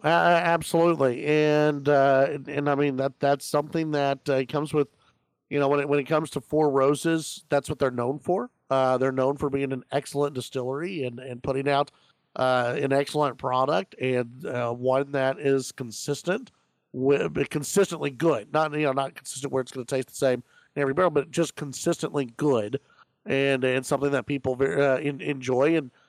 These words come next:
anytime you say, uh, i-, if somebody asks you, "Hey, what do you think about the," you know, if, if they go into a room full of people who enjoy, uh, a good whiskey and they say, "What do you think about the Four Roses, uh, you know, single barrel?"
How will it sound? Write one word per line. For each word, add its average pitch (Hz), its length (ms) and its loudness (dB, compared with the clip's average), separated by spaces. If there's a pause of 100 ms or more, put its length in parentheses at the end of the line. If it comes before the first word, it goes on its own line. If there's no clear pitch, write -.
(220)
anytime 165 400 2
you 156 60 0
say, 147 600 2 (360)
uh, 143 180 4
i-, - 20 0
if 147 540 2
somebody 147 400 0
asks 151 280 2
you, 143 120 2
"Hey, 143 80 2
what 143 120 2
do 143 60 -2
you 151 60 -4
think 139 160 -2
about 135 240 0
the," 135 320 -2 (360)
you 147 120 0
know, 127 100 -2
if, 135 240 -4
if 135 260 -2
they 143 120 -2
go 151 160 2
into 147 240 2
a 127 40 4
room 139 540 0
full 170 240 2
of 131 120 -6
people 147 240 0
who 139 180 4
enjoy, 135 560 0 (480)
uh, 135 240 0
a 143 60 -2
good 139 200 0
whiskey 131 640 0
and 123 120 -2
they 131 80 -2
say, 143 160 0
"What 143 140 2
do 143 40 -2
you 139 60 -4
think 139 120 0
about 139 200 0
the 135 80 -8
Four 135 260 0
Roses, 135 520 2 (560)
uh, 139 400 0 (180)
you 156 80 -10
know, 135 260 -4
single 151 380 -4
barrel?" 143 460 2